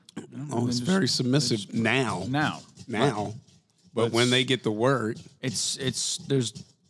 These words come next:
Speaker 1: trouble ahead.
Speaker 2: Yeah, yeah.
Speaker 1: It's
Speaker 2: I believe
Speaker 1: almost
Speaker 2: all technology is a sleeper cell.
Speaker 1: You know, there's another one that did, I tried to watch the show, but then it went to Looney Tunes land. I didn't know what the hell was going on. But there was a show called Westworld on H B O.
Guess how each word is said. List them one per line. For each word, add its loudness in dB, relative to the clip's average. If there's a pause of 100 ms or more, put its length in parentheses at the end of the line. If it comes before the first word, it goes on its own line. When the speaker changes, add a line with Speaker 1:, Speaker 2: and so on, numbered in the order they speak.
Speaker 1:
trouble 4
ahead. 2 (220)
Speaker 2:
Yeah, 0 (280)
yeah. 0 (340)
Speaker 1:
It's -2
Speaker 2:
I 6
believe 6
Speaker 1:
almost -2
Speaker 2:
all 4
technology 4
is 4
a 0
sleeper 2
cell. -4
Speaker 1:
You -10
know, -10
there's -2
another 2
one 2
that -2
did, -4 (340)
I 2
tried 4
to 6
watch 6
the -4
show, 6
but 0
then 4
it 4
went 6
to -2
Looney 6
Tunes 2
land. -2
I -2
didn't 0
know 2
what -4
the -6
hell -2
was -8
going -6
on. 0
But -2
there 0
was 0
a -2
show 2
called 0
Westworld -2
on -4
H -8
B -6
O. -8